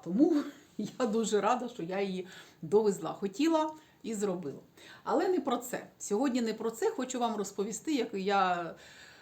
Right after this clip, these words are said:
потрапила на штраф, як, е, заплатила штраф на кордоні з Польщею, Україна і Польща. Ой,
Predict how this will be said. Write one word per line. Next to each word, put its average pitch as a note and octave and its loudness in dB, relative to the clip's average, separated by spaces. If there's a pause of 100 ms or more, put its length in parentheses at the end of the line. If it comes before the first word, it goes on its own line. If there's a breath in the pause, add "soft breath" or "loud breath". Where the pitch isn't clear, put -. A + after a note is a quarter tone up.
(260 loud breath)
потрапила G#3 6
на F3+ 2
штраф, E3+ -4
як, F#3+ -2
е, F3+ 0
заплатила G3 0
штраф E3 -2
на F3+ -4
кордоні F#3 -2
з - -10
Польщею, F3+ -2
Україна F#3+ 0 (320)
і F3+ -6
Польща. F3 -4 (1300 loud breath)
Ой, C4 8